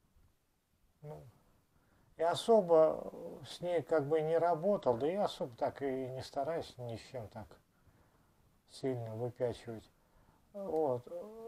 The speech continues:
Вет-, веток, конечно, маловато немножко. Ну, здесь не хватает, по крайней мере.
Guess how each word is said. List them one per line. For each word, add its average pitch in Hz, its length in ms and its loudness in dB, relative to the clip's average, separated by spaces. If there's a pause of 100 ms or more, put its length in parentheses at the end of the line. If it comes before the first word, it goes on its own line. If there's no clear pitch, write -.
(140)
Вет-, 190 360 0
веток, 151 600 0
конечно, 143 460 -4
маловато 123 640 0
немножко. 107 720 -12 (420)
Ну, 139 240 -6
здесь 143 400 -2
не 139 80 -8
хватает, 131 580 0
по 127 160 -10
крайней 120 440 -10 (100)
мере. 113 340 -12